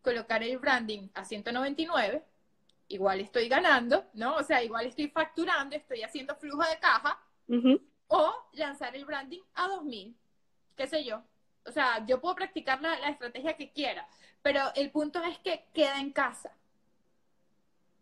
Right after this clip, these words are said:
Speaker 1: ¿Sí me entiendes?
Speaker 2: Y aquí están nuestros, um, interactuantes.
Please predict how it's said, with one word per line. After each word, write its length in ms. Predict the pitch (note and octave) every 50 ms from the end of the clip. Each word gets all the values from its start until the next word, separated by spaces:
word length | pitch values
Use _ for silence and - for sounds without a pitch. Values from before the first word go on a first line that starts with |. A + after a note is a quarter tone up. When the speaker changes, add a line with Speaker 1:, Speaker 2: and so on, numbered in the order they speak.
| _ _ _
Speaker 1:
¿Sí 180 | - - C4+ B3
me 120 | B3 C4
entiendes? 340 | C4 C#4+ - D4+ D4+ D#4 E4+
Speaker 2:
Y 60 | G3+
aquí 260 | G3+ G3+ G3 - A3+ A3
están 420 | A#3 A3+ - C4+ C#4 C#4 C4+ B3+
nuestros, 920 | A#3+ A#3 A3+ A3+ A#3 B3 C#4+ - - D4 D4 D4 D4 D4 - - - - _
um, 880 | - G#3 G3+ G3 F#3+ F#3 F#3 F#3 F#3 F#3 F3+ F3+ F3 E3 D#3+ D#3 C3+ - - _ _ _ _
interactuantes. 1300 | - G3 G3 G3 G3 F#3 F3+ F3 - - A#3 G#3 G#3 F#3+ E3+ D#3 B2+ - G#3 C4+ E4+ - - - -